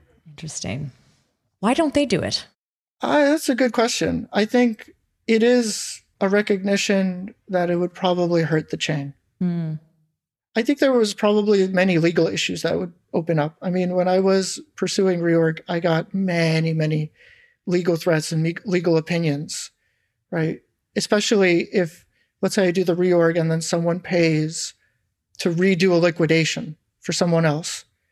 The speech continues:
Speaker 2: And it's like a forty million dollar liquidation. That's like whoever had forty million dollars has enough money to litigate.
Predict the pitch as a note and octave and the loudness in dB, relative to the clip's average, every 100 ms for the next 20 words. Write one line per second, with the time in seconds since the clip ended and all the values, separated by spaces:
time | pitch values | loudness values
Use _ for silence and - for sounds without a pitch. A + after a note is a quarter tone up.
0 | _ _ _ _ _ _ _ F#3 F#3+ G3+ | _ _ _ _ _ _ _ 0 2 2
1 | F#3 - G3 F#3+ F3+ F3+ F3 E3+ E3 E3 | 0 0 2 2 2 2 2 2 2 2
2 | D#3+ D#3 D3 - E3 D#3 _ _ _ _ | 2 2 0 -4 -8 -12 _ _ _ _
3 | _ _ _ _ _ A3+ B3 D#4+ C#4+ A#3+ | _ _ _ _ _ -2 2 2 2 2
4 | A3+ C4+ A#3 G#3+ - G#3+ G3+ G3 F#3 E3 | 2 4 2 0 0 2 2 2 2 4
5 | F#3+ E3 E3 F3 F#3 E3+ D#3 E3+ F3 D3+ | 4 2 0 0 0 0 0 0 2 2
6 | D#3+ D#3 D3 D3 | 2 2 0 -4